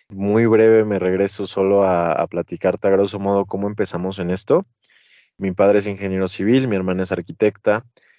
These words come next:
y te comento que yo soy administrador de empresas, y había un programa social en México que se llamaba,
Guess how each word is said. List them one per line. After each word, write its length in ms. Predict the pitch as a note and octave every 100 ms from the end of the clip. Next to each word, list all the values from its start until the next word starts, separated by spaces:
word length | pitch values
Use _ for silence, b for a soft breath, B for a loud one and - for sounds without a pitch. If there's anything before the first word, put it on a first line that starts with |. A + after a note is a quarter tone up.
| b -
y 360 | F#2 F#2 F#2 F2+
te 160 | F#2
comento 400 | - F#2 F#2 F#2
que 100 | -
yo 80 | F2
soy 160 | - F#2
administrador 640 | F2+ F2 E2+ - E2+ F2+
de 60 |
empresas, 580 | G2 A2 C3+ A#2+ B2+ - - B B -
y 100 | A2+
había 180 | A#2 C#3
un 60 |
programa 420 | C#3+ D3 C#3 C#3+
social 360 | C#3+ G#2+ - A2
en 120 | A2+
México 440 | A2 A2 A2 - F#2+
que 160 | -
se 240 | E2+ F2+ E2+
llamaba, 800 | E2+ E2+ F2+ F2+ F#2 F#2 F#2